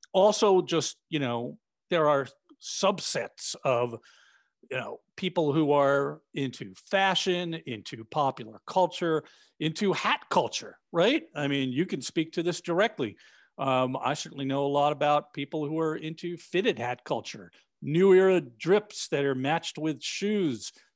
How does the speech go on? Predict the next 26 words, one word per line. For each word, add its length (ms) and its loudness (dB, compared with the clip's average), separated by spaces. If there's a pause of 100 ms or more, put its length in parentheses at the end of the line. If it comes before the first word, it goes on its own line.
especially 340 2
among 260 2
young 200 2
people 600 2
who 220 2
are 140 6
not 260 0
necessarily 540 -2
sports 420 -4
fans. 380 -10 (340)
So 200 4
it's 140 0
not 260 2
so 160 2
much 220 2
about 240 2
the 80 0
logos, 640 2 (380)
but, 240 4 (100)
you 100 0
know, 220 2
it 120 -4
could 100 -2
be 120 4
about 320 0
colorways 840 2